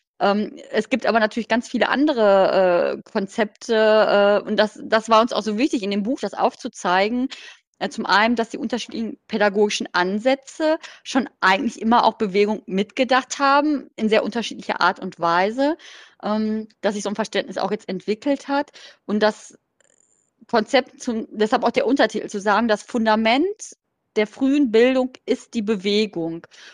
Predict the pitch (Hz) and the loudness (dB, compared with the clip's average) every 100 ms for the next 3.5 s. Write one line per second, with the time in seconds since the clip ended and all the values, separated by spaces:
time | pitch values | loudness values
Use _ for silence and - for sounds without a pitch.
0 | _ 208 202 - 262 247 - 214 202 190 | _ -4 -4 0 -2 -2 -8 -2 -2 2
1 | 240 311 240 262 277 - 254 240 - - | 0 0 -2 -2 -4 -4 -6 -6 -8 -4
2 | 196 226 226 - 247 226 - - - 208 | -2 -2 -2 -4 -4 -4 -6 -18 -4 2
3 | 196 196 175 151 156 | 2 2 0 -2 -8